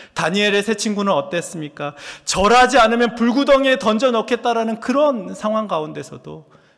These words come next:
"그리 아니하실지라도 우리는 하나님만 경배하겠다고", 그 조건의 변화에 상관없이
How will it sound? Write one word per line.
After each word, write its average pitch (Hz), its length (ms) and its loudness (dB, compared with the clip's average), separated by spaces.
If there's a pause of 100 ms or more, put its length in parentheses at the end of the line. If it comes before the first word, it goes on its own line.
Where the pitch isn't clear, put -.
(320)
"그리 147 400 -8
아니하실지라도 147 1300 -10 (300)
우리는 117 400 -10
하나님만 185 680 -8
경배하겠다고", 127 840 -16
그 277 240 -4
조건의 233 520 -2
변화에 180 420 -2
상관없이 220 800 -6